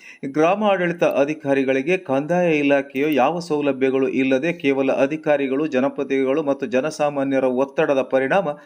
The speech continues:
ಪ್ರಸ್ತುತ ಕರ್ತವ್ಯದಲ್ಲಿ ನಿರ್ವಹಿಸುತ್ತಿರುವ ಶೇಕಡ ಅರವತ್ತರಷ್ಟು ಗ್ರಾಮಾಡಳಿತ ಅಧಿಕಾರಿಗಳು ಬಿ ಪಿ, ಶುಗರ್ ಸೇರಿದಂತೆ ಅನಾರೋಗ್ಯದಿಂದ ನರಳುತ್ತಲೇ ಕರ್ತವ್ಯ ನಿರ್ವಹಿಸುವಂತಾಗಿರುವುದು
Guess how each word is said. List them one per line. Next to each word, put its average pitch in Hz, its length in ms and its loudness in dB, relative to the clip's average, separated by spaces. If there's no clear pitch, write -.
ಪ್ರಸ್ತುತ 208 420 -2
ಕರ್ತವ್ಯದಲ್ಲಿ 147 920 0
ನಿರ್ವಹಿಸುತ್ತಿರುವ 135 760 -2
ಶೇಕಡ 131 360 -2
ಅರವತ್ತರಷ್ಟು 147 680 0
ಗ್ರಾಮಾಡಳಿತ 143 680 -2
ಅಧಿಕಾರಿಗಳು 139 760 0
ಬಿ 135 220 -2
ಪಿ, 147 220 -2
ಶುಗರ್ 135 340 -2
ಸೇರಿದಂತೆ 123 580 -2
ಅನಾರೋಗ್ಯದಿಂದ 139 800 -2
ನರಳುತ್ತಲೇ 135 640 -2
ಕರ್ತವ್ಯ 139 440 -2
ನಿರ್ವಹಿಸುವಂತಾಗಿರುವುದು 135 1040 0